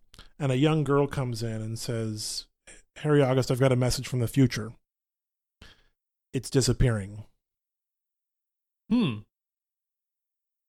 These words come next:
Speaker 1: And basically, it's someone who's, they're on a loop.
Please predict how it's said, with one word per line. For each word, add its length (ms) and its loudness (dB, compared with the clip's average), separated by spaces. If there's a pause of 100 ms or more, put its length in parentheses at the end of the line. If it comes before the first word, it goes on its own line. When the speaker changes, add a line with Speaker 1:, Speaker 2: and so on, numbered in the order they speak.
(1120)
Speaker 1:
And 120 -6
basically, 380 4
it's 100 -4
someone 260 4
who's, 560 2 (1300)
they're 260 6
on 140 4
a 60 6
loop. 360 4